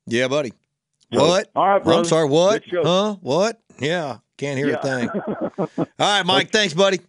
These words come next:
Speaker 2: Okay, man. Talk to you later.
Speaker 1: You bet.
Speaker 2: Bye.
Speaker 1: Adios. Mike Willie, good friend. We're gonna rekindle that. We're gonna at least start talking more often. We got to.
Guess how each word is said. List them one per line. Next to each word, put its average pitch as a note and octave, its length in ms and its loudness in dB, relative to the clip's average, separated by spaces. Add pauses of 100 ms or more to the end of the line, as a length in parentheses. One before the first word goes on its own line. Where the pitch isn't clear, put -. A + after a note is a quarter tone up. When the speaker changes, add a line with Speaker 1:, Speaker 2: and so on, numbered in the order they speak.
(420)
Speaker 2:
Okay, D3 220 0
man. C#3 280 -4
Talk B2+ 200 -4
to C#3+ 60 -6
you C3+ 60 -2
later. A2+ 120 0
Speaker 1:
You A2+ 40 -6
bet. C3+ 200 0
Speaker 2:
Bye. G2 120 -10
Speaker 1:
Adios. C3 580 -6 (520)
Mike B2+ 280 -8
Willie, A#2 320 -6 (140)
good B2+ 180 -8
friend. B2 360 -6
We're C3 120 -8
gonna B2+ 140 -6
rekindle A#2 560 -4
that. A2 160 -6 (200)
We're B2 120 -14
gonna G#2+ 240 -10 (200)
at A2 120 -16
least C3 200 -6
start A#2 380 -8
talking A2+ 340 -8
more G2 240 -8
often. G#2 220 -12
We G#2+ 80 -8
got G#2+ 320 -6
to. G2 180 -12